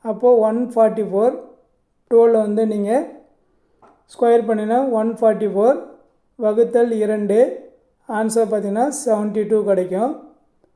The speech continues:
அப்போ பதினாறு அடுத்த நம்பர் என்ன வரும்னு கேட்குறாங்க. பதினாறு வந்து ஸ்கொயர் பண்ணிங்கன்னா உங்களுக்கு என்ன கிடைக்கும்? டூ ஃபிஃப்டி சிக்ஸ்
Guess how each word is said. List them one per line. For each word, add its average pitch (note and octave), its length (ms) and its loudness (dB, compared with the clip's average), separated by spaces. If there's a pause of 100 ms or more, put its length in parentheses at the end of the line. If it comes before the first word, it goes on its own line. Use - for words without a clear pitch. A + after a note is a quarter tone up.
(340)
அப்போ A3 160 -2 (140)
பதினாறு A#3 520 4 (600)
அடுத்த A3+ 200 2 (100)
நம்பர் A3 320 2
என்ன G#3+ 220 -4
வரும்னு G3+ 260 -2
கேட்குறாங்க. F#3 420 -2 (320)
பதினாறு A3+ 520 0
வந்து G#3 160 0 (100)
ஸ்கொயர் G#3+ 320 -2
பண்ணிங்கன்னா G3+ 380 -6
உங்களுக்கு G3 320 -4
என்ன G3 180 -6
கிடைக்கும்? G3+ 340 -4 (460)
டூ A#3 80 -2 (140)
ஃபிஃப்டி A3+ 360 -4 (1300)
சிக்ஸ் A#3 260 -8